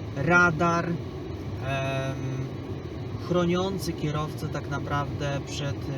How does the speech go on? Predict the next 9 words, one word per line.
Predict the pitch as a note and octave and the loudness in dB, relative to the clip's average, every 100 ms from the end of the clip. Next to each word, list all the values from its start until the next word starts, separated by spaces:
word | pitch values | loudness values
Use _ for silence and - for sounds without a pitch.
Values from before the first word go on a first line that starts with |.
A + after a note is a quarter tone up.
| A#2+ | -2
wjechaním | D3 D#3 D3+ D#3+ D3+ C#3+ | 0 2 2 0 0 -2
komuś | D#3 D3 C#3 | -2 -2 -2
w | B2+ A#2 | -2 -4
bagażnik, | C3+ C3 C3+ C3+ A#2+ B2+ B2 - | -2 0 0 0 0 -4 -4 -6
czyli, | - B2 B2 A#2+ - - - - A#2+ A#2+ B2 - | -4 -4 -4 -4 -6 -6 -6 -6 -4 -4 -4 -6
e, | |
asystenta | D3 C3 - C#3 C3 - - B2 - - | -6 -6 -4 -2 -2 -2 -2 -4 -6 -4
awaryjnego | C3+ C3+ C#3 C#3 C#3+ C#3 | -2 0 0 -2 -2 -2
hamowania. | C3 C3+ C3 C3+ - - - | -4 -2 -2 -2 -2 -4 -4